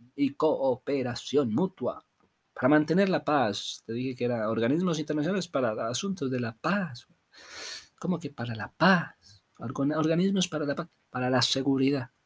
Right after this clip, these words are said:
entre las naciones. Se rigen entonces de acuerdo a tratados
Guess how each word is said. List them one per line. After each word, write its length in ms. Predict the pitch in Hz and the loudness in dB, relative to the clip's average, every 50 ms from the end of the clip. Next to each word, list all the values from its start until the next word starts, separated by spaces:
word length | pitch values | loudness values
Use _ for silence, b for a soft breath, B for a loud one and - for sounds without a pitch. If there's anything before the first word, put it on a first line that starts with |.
| _ _ b b b b b b b b _ - | _ _ b b b b b b b b _ 6
entre 480 | 139 151 160 156 147 147 156 147 143 | 8 8 8 8 6 0 0 2 2
las 180 | 143 143 135 135 | 2 2 2 2
naciones. 500 | 139 139 131 - - 151 139 117 123 - _ _ _ _ _ _ _ B B B B B B B B B | 0 0 0 0 -2 -2 -4 -4 -6 -8 _ _ _ _ _ _ _ B B B B B B B B B
Se 120 | - 160 160 | 6 8 10
rigen 300 | 180 208 196 202 196 190 | 10 10 8 8 6 6
entonces 260 | 175 185 185 180 170 | 6 4 4 4 4
de 80 | 175 | 2
acuerdo 480 | 160 - - 185 170 160 160 135 120 120 - _ _ _ _ _ _ _ _ _ _ _ - | 2 4 4 4 4 6 4 2 2 0 -8 _ _ _ _ _ _ _ _ _ _ _ -2
a 160 | 120 120 117 | -2 -2 -2
tratados 1000 | - 123 120 113 - 143 139 110 87 - - - - - - - - - - - | 0 0 0 2 2 2 0 0 0 -4 -8 -10 -10 -10 -12 -12 -14 -16 -18 -20